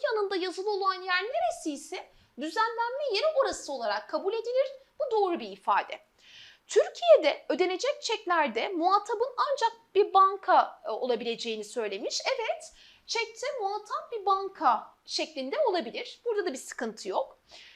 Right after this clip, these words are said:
Çek üzerine yazılmış bir vade kaydı çeki bütünüyle geçersiz kılar. Hop burada durdum şimdi. Şimdi çekte vade yoktur ama üzerinde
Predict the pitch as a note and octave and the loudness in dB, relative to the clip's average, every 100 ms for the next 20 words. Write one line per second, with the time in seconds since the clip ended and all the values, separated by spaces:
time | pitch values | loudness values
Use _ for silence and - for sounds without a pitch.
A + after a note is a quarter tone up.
0 | _ - D5 D#5 C5 C5+ B4 G#4 F#4 F#4+ | _ 2 2 2 2 2 2 0 2 -2
1 | G4 - D4 F#4 G#4+ E4+ F4 F4 G4+ G#4+ | -4 -6 2 4 4 4 4 4 0 -2
2 | G4+ E4 F#4 B4+ G#4+ G#4 G#4 G#4 A#4 A4+ | 0 2 0 -2 -2 0 0 -2 -4 -2
3 | A4 A4+ F#4 F4 D4+ C4+ - - A3+ G#3 | 0 0 -2 0 -2 -2 -8 -6 2 4
4 | - E5 - G4+ F4+ D4 B3+ B3+ - A3 | 8 6 6 2 2 0 -2 -2 -4 -6
5 | G3+ A#3+ F5 - - - - A4 - G#4 | -4 -4 -4 -6 -18 -20 -8 -6 -4 -6
6 | G#4+ - C#5 G#4+ G#4 C5+ G#4+ E4 - - | -2 -2 0 0 0 2 2 0 -6 -12
7 | F#3 - A#4 C5 - C4+ D4+ F4+ A4 | -4 -2 -2 -4 -8 -8 -6 -6 -2